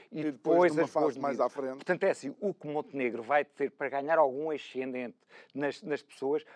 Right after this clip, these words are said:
Speaker 1: vai ser primeiro fazer, digamos, as, a, a, as medidas boas. Costa
Speaker 2: Uhum.
Speaker 1: fez isso. Costa, eh, desceu o iva dos restaurantes, pôs a, a semana da função pública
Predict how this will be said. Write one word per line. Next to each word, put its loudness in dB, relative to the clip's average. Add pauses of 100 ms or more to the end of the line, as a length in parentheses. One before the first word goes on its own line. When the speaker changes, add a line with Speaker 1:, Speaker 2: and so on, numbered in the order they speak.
Speaker 1:
vai -4
ser -12
primeiro 0 (140)
fazer, 0 (260)
digamos, -4
as, -6
a, -12 (580)
a, 0
as -4
medidas -4
boas. -8
Costa -8
Speaker 2:
Uhum. -10
Speaker 1:
fez -4
isso. -6 (300)
Costa, 2 (280)
eh, 2
desceu -6
o -2
iva -2
dos -4
restaurantes, 0
pôs -6
a, -2
a -8
semana -2
da -6
função -8
pública -8